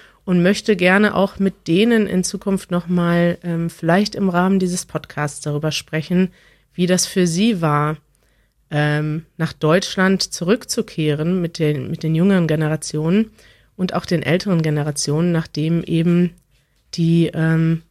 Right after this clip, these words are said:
ja, die älteren Generationen aus Deutschland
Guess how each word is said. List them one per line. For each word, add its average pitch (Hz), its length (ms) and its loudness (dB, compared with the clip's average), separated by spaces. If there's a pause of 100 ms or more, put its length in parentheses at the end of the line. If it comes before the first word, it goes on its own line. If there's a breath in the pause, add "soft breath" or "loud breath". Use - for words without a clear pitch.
(200)
ja, 170 200 -2
die 147 160 -6
älteren 160 400 0
Generationen 175 640 -2
aus - 220 -10
Deutschland 180 680 -2